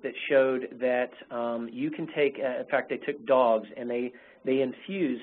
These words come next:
through an artery in the leg, um, a, a stream of insulin. Just to,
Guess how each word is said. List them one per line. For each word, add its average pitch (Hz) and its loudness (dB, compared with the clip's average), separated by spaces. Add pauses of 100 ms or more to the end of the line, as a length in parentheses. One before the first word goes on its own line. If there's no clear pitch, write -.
through 135 0
an 127 -2
artery 139 2
in 120 -4
the 117 -2
leg, 113 0 (100)
um, 113 -6 (560)
a, - -6
a 135 -6 (100)
stream 143 0
of 117 -2
insulin. 117 -8 (460)
Just 131 -6
to, 139 -4